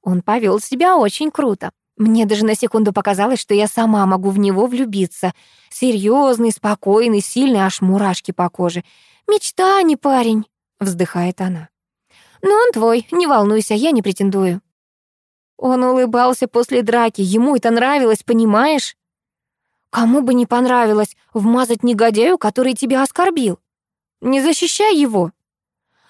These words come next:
Лана! Катя кладет ладони мне на плечи.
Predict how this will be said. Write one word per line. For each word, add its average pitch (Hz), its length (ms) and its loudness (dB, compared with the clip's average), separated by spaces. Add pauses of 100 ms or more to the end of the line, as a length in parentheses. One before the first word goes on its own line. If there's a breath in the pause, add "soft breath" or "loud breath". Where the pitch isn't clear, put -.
(140 soft breath)
Лана! 233 1080 2 (500)
Катя 185 240 -8
кладет 190 380 -2
ладони 208 340 0
мне 196 160 0
на 190 140 -2
плечи. 208 400 -8